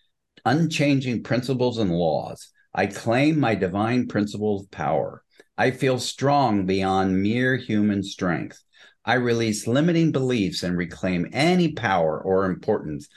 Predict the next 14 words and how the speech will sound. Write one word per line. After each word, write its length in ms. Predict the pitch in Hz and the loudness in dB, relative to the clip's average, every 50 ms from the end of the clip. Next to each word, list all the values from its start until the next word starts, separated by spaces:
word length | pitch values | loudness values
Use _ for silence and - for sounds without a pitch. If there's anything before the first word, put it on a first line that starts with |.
| - _ _ | -20 _ _
I 120 | - 92 | -2 0
had 240 | 95 98 92 85 - | 0 2 0 0 -4
previously 720 | - - - 123 139 139 135 139 139 131 - - 127 127 117 | -10 -6 -2 0 0 0 2 0 -2 -2 -2 -2 0 2 2
attributed 640 | 110 107 - - - 98 95 95 95 92 92 95 | 0 -2 -2 -2 -2 0 0 0 0 -2 -2 -4
to 100 | - 92 | -4 -4
my 160 | 85 80 71 69 | -2 -2 -2 -4
problems 680 | 67 - - 80 85 92 92 92 95 95 95 90 - - | -6 -4 -2 0 0 0 0 0 -2 -2 -2 -2 -4 -6
or 200 | - 82 82 85 - | -6 -4 -4 -4 -2
even 540 | 120 123 131 113 87 78 85 92 87 - - | -2 0 0 0 -2 -2 -4 -4 -4 -6 -4
others. 540 | - 107 117 107 87 76 - - - - _ _ - - - _ _ _ _ _ _ | -2 -2 0 0 -2 -6 -6 -10 -18 -20 _ _ -20 -20 -20 _ _ _ _ _ _
I 140 | 90 92 90 | -2 -2 -2
feel 320 | 85 - - 90 82 76 | -2 -2 -4 -4 -4 -4
free 760 | - - - - 113 120 127 131 135 135 139 147 151 147 - - _ _ _ _ - | -6 -12 -16 -8 -2 -2 0 0 2 2 2 2 0 -2 -6 -12 _ _ _ _ -6
and 440 | 95 101 104 107 107 110 110 101 | -2 0 2 2 2 2 2 0